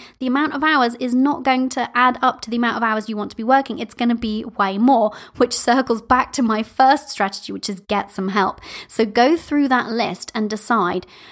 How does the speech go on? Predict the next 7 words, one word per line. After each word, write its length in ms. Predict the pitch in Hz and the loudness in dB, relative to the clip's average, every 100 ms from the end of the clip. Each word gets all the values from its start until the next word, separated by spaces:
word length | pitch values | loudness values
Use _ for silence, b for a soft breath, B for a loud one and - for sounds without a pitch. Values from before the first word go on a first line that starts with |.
| B B | B B
which 360 | 220 262 - - | -2 0 0 0
things 320 | 339 311 302 | 4 4 4
in 240 | 269 262 | 2 2
here 400 | 247 240 214 196 | 2 0 0 0
do 260 | 196 220 214 - | -2 -4 -6 -4
I 560 | 220 233 196 175 202 202 _ | 0 2 2 0 -4 -6 _
personally 760 | - - 220 214 - 190 185 | -8 0 2 2 -2 -4 -6